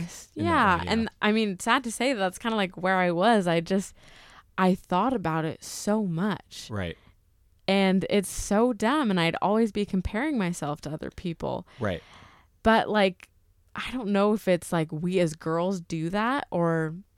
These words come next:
Speaker 2: if I'm just, like, the anomaly. <laughs>
Speaker 1: Right.
Speaker 2: But
Speaker 1: Well, and the big problem is, is that, you know, you have the literal Barbie dolls to, um,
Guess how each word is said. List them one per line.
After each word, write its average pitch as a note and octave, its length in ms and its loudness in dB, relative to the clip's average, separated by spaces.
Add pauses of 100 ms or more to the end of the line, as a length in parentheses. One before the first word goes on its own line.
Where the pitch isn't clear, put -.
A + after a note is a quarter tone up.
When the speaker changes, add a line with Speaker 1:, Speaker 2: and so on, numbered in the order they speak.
(160)
Speaker 2:
if F3 260 -4
I'm E3 240 -2
just, E3+ 220 -6
like, E3 200 -2
the E3 120 -2
anomaly. F#3 580 4 (260)
<laughs> - 300 -6
Speaker 1:
Right. A2 280 0 (560)
Speaker 2:
But G3+ 380 6 (480)
Speaker 1:
Well, D3 200 6
and C3+ 260 4
the A#2 80 4
big G2+ 220 0
problem G2+ 360 8
is, G2+ 160 -2
is F2+ 140 -6
that, F#2+ 300 -2 (480)
you A2 100 -2
know, F#2+ 420 0
you G#2 140 -2
have G2+ 300 0
the G2 100 -2
literal G#2+ 400 2
Barbie G2 340 2
dolls F#2+ 380 -4
to, F2+ 560 -6
um, F2+ 360 -6